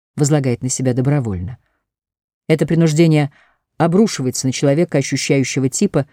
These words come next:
из бессознательного. Кроме того, связанность с объектом у рационального типа отнюдь не имеет столь же большого значения, именно благодаря наличию суждения, как то безусловное отношение, в котором ощущающий тип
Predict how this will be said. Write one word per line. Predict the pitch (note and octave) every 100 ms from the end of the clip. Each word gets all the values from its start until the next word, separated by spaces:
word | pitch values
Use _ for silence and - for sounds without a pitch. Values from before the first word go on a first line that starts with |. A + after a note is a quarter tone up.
| _ _
из | - D#3
бессознательного. | D3+ F#3 - F#3+ E3 D3+ B2+ G#2+ A2+ G#2+ G2 A#2+ _ _ _ _ _ _ _
Кроме | - F3 E3
того, | D#3+ D#3
связанность | - F3 D#3+ C#3+ C#3+ -
с | D#3
объектом | D3 F#3 F#3+ D3+ C#3
у | D3 C#3
рационального | D3 - C#3 C3 B2+ B2+
типа | - B2+ A#2+ - - _
отнюдь | - E3+ A3+ A3
не | E3 D3+
имеет | C#3 B2 - _ _
столь | - - E3+
же | E3
большого | F3 - D#3+
значения, | D3+ E3 - D3 A#2+ A2+ A2 - _ _ _ _
именно | E3+ D3+ D3
благодаря | D3+ D3 D3+
наличию | D3 D#3 D3 - D3
суждения, | - F3 F3+ A#3 D#3+ B2+ - _ _
как | - D#3+
то | F#3+
безусловное | E3 F3+ F3+ F#3+ D#3+ D#3+
отношение, | D#3 E3 - A#3+ A3 D#3+
в |
котором | - D3+ D#3+ -
ощущающий | D#3 - E3 E3 D3+ - D#3
тип | - G3+